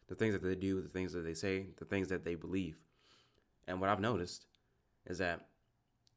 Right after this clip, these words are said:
a lot of people get stuck at some phase of life. Some people get stuck in the adolescent phase. Most people get stuck in the teenage phase, which is probably what I talk about the most. And some people get stuck in their young adult phase.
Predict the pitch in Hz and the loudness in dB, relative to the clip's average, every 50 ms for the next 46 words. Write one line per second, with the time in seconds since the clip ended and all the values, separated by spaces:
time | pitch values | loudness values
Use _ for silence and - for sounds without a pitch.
0 | - 90 95 107 127 135 - 139 113 101 98 80 - - 101 90 82 80 - - | -8 -2 0 2 2 2 2 0 2 2 2 0 0 2 2 0 0 0 -6 -6
1 | - 82 90 - - 92 85 - 95 92 82 82 85 80 82 82 80 - - - | -2 -2 -2 0 -2 -4 -2 0 0 0 0 0 -4 -4 -4 -4 -4 -6 -8 -14
2 | - _ _ _ _ _ _ _ _ _ _ _ _ _ _ _ _ _ _ _ | -20 _ _ _ _ _ _ _ _ _ _ _ _ _ _ _ _ _ _ _
3 | _ _ _ _ - - - - 104 98 104 101 98 92 92 80 - - 95 90 | _ _ _ _ -16 -6 0 2 2 2 2 2 2 2 0 0 2 0 0 0
4 | - - 87 87 82 78 90 92 90 92 95 95 - 98 90 101 98 98 98 95 | 0 -4 -6 -2 0 2 2 2 0 0 -2 -4 -6 -6 -4 -2 -2 -2 -2 -4
5 | 101 - - - _ _ _ _ _ _ _ _ _ _ _ _ _ _ _ _ | -6 -10 -14 -16 _ _ _ _ _ _ _ _ _ _ _ _ _ _ _ _
6 | _ _ _ _ - 104 127 131 - 110 87 90 87 80 - - 87 85 - 82 | _ _ _ _ 0 2 2 2 2 0 -2 0 0 -2 0 -2 -2 -2 -2 -4
7 | 82 78 - 131 127 92 82 78 - 87 82 85 87 80 - 87 87 85 - - | -6 -4 0 2 2 2 2 0 0 -2 0 -2 -2 -4 -4 -6 -6 -6 -6 -8
8 | 90 87 - - 90 90 92 87 - - - - 87 90 85 - - 87 80 80 | -10 -10 -8 -4 -2 0 0 -2 -2 -6 -8 -4 -2 -2 -2 -2 -4 -6 -4 -4
9 | 85 82 82 87 95 95 - - - _ _ _ _ _ _ _ _ _ _ _ | -4 -4 -2 -2 -2 -4 -4 -8 -16 _ _ _ _ _ _ _ _ _ _ _
10 | _ - 80 92 87 104 98 90 101 95 95 85 90 85 80 - - 92 87 - | _ -8 -6 -4 -2 -2 -2 0 0 0 0 0 0 -2 -2 -2 -2 -2 -2 -4
11 | - - 80 90 85 82 82 85 87 87 85 82 85 90 82 - - 76 - - | -6 -6 -4 -2 0 0 0 0 0 0 0 0 0 0 0 0 -2 -6 -6 -6
12 | - - - - | -8 -12 -16 -18